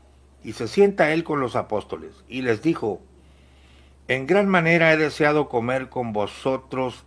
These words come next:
esta Pascua antes que padezca. Porque os digo que no comeré de, más de ella", porque había comido vari-, muchas veces de ella, "hasta que se cumpla en el reino de Dios".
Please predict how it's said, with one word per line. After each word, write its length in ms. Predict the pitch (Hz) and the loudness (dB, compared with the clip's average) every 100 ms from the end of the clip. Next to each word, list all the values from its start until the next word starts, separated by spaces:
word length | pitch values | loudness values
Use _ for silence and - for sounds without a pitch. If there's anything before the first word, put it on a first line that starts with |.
| - | -2
esta 720 | 170 170 - - 156 - - _ - _ _ _ _ _ _ _ _ | 0 -2 -4 4 4 4 -2 _ -20 _ _ _ _ _ _ _ _
Pascua 540 | 131 131 - 107 90 - _ _ _ _ _ _ | 0 0 -2 -8 -8 -12 _ _ _ _ _ _
antes 340 | - 98 123 - | -10 -10 -10 -10
que 120 | 117 | -8
padezca. 560 | 110 123 151 - 98 - _ _ _ _ _ _ _ _ _ _ _ _ - | -4 -4 -6 -12 -18 -20 _ _ _ _ _ _ _ _ _ _ _ _ -4
Porque 260 | 131 131 196 | -2 2 2
os 160 | 170 | 6
digo 460 | 170 143 117 127 - _ _ _ _ - | 6 6 2 0 -6 _ _ _ _ -6
que 120 | 120 | -2
no 240 | 127 170 | 0 2
comeré 460 | - 175 135 123 143 | 4 4 2 -2 -2
de, 320 | 147 127 110 | -2 -4 -4
más 380 | 110 131 143 123 | -2 0 0 -4
de 320 | 127 104 120 | -2 0 0
ella", 480 | 120 107 110 131 - - | 0 2 2 0 -12 -20
porque 220 | 92 - | -18 -10
había 180 | 87 101 | -8 -8
comido 500 | 98 107 110 92 - _ - | -2 0 0 -2 -6 _ -2
vari-, 260 | 95 92 - - | -2 -2 -8 -10
muchas 400 | 165 160 82 71 | -8 -8 -12 -6
veces 400 | 131 135 95 87 | -4 -4 -6 -10
de 320 | 85 82 127 | -8 -2 0
ella, 400 | 151 80 80 98 - _ _ _ _ _ _ _ _ _ _ _ _ - | 0 -4 -10 -12 -14 _ _ _ _ _ _ _ _ _ _ _ _ -4
"hasta 380 | 113 120 - 113 | 0 2 2 -2
que 140 | 113 | -2
se 180 | 110 98 | -6 -6
cumpla 380 | 113 120 113 147 | -6 -6 -4 -4
en 100 | 143 | -2
el 140 | 107 | -4
reino 340 | 82 80 85 98 | -6 -10 -8 -6
de 140 | 127 | -4
Dios". 500 | 202 330 254 - | -4 -4 -6 -12